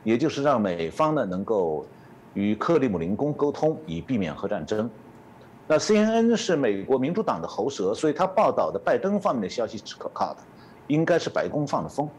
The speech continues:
那么从这则消息来看的话，拜登政府一方面是想缓和美中关系，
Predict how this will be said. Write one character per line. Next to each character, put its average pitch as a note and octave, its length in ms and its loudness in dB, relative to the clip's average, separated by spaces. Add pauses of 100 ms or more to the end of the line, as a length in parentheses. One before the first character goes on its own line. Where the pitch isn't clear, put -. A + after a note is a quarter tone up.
(120)
那 D3 80 0
么 D3 60 4
从 E3+ 180 2
这 A#3+ 160 4
则 C#3 140 4
消 D3 180 4
息 B2+ 120 -4
来 F#2+ 100 0
看 B2 240 -2
的 F2 80 0
话， F#2+ 180 0 (380)
拜 F3+ 160 6
登 G3+ 160 4
政 F#3+ 160 2
府 G2+ 160 -2
一 C3 80 -2
方 F3 180 0
面 D#3+ 140 0
是 - 100 -6
想 C3 160 0
缓 - 240 -4
和 C#3 140 2
美 A#2+ 100 0
中 E2 140 -8
关 F#2 240 -2
系， - 160 -8